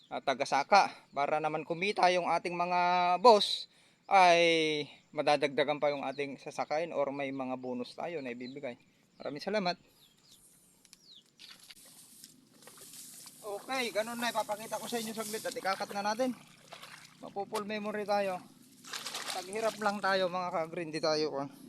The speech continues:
Sinishare ko lang sa inyo. Importante nakakukuha kayo ng aral. Okay. Wait lang. Tanggalin natin dito para may view ko sa inyo yung lupa. Yan yung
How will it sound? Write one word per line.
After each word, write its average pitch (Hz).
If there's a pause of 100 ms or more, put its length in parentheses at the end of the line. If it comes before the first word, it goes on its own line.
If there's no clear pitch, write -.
(840)
Sinishare 190
ko 180
lang 180
sa 185
inyo. 170
Importante 175
nakakukuha 156
kayo 160
ng 156 (720)
aral. 160 (400)
Okay. 190 (800)
Wait 160
lang. 190 (320)
Tanggalin 156
natin 156
dito 165
para 156
may 156
view 147
ko 156
sa 165
inyo 165 (720)
yung 151
lupa. 175 (1080)
Yan 185
yung 175